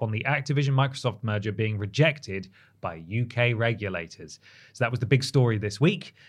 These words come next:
Uh, the latest twist in the tale. I've got a write-up here from V G C. Bear with me. It will explain what is going on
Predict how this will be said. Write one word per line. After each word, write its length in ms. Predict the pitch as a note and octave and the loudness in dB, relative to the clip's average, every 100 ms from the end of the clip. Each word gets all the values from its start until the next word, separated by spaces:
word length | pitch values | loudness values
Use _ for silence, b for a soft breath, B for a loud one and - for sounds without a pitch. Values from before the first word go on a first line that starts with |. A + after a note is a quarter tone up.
| B B | B B
Uh, 160 | G2+ G2 | -4 -2
the 120 | A2 | 0
latest 420 | A#2 B2+ A#2 - | 2 2 0 -8
twist 320 | - D3 C#3+ B2+ | 2 2 2 0
in 80 | |
the 80 | A2+ | -2
tale. 320 | G#2 B2+ C3+ | 0 2 4
I've 120 | A2+ A2 | 2 0
got 80 | |
a 40 | A2+ | 2
write-up 360 | A#2+ B2 B2 A#2+ | 4 2 2 -2
here 120 | A#2 | -2
from 200 | A2+ G#2 | -4 -2
V 160 | B2 | 0
G 160 | A2 A2+ | 0 -4
C. 220 | G#2+ C#3+ | 0 2
Bear 260 | C#3 A#2+ A#2+ | 4 4 4
with 200 | A#2 A#2+ | 4 4
me. 200 | B2+ B2+ | 4 2
It 80 | G2 | 0
will 160 | A2+ | -2
explain 640 | A2 - - C3 C3 C3 G#2 | -2 -6 2 6 6 6 6
what 260 | C3 C3+ | 4 4
is 120 | C3+ A2 | 2 4
going 400 | C3 C3 B2+ B2+ | 6 6 6 6
on 300 | A#2 F#2+ | 4 2